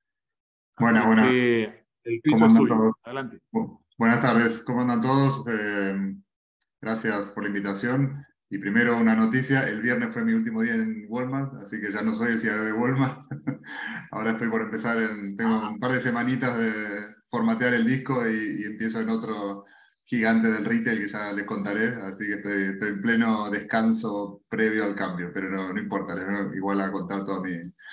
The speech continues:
Speaker 1: mi visión sobre este tema. No te llegué a avisar, perdón, ¿eh? No, te mandé la presentación y después <laughs> ya no te la, no te la actualicé.
Speaker 2: Está bien, Alejandro. Aquí después vamos a hablar con otro experto de re-, de retail, Lucas, que también ya está aquí con nosotros. Adelante.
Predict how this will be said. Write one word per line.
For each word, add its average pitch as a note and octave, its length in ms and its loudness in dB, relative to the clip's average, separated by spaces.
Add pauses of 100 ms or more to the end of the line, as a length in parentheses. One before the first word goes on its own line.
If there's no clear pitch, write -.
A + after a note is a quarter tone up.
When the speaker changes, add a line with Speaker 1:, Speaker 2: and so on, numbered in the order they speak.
(400)
Speaker 1:
mi G2 140 4
visión G2+ 400 4
sobre G2 220 2
este G2 120 0
tema. F2+ 320 -4 (720)
No A2+ 100 4
te B2 100 6
llegué A#2+ 160 8
a A#2+ 40 6
avisar, A#2 320 6
perdón, G#2+ 340 4
¿eh? G#2+ 300 -2
No, A2+ 180 6
te A2+ 120 2
mandé A2+ 160 2
la B2 80 2
presentación B2 800 2
y F#2+ 60 -10
después G2+ 360 -2
<laughs> A#2 200 -2
ya G#2+ 100 -4
no G#2+ 160 -2
te G#2+ 80 -2
la, G2 200 -2
no G2 120 -6
te G2+ 80 -6
la G2 60 -4
actualicé. F#2+ 380 -12 (1000)
Speaker 2:
Está C#3 220 -2
bien, F3 240 4
Alejandro. C#3 560 2
Aquí F#3 280 2
después F3 360 2
vamos F#3 240 0
a E3+ 40 2
hablar F3 240 2
con E3+ 100 -8
otro E3 180 -4
experto E3+ 360 -4
de D3+ 60 0
re-, D#3 280 -4
de B2+ 180 -4
retail, D3 380 -2
Lucas, D3 360 -2
que A#2 80 -10
también A#2+ 360 -4
ya B2+ 100 0
está B2+ 160 -4
aquí B2+ 160 -6
con B2 100 -4
nosotros. G#2 360 -6
Adelante. A2 480 -4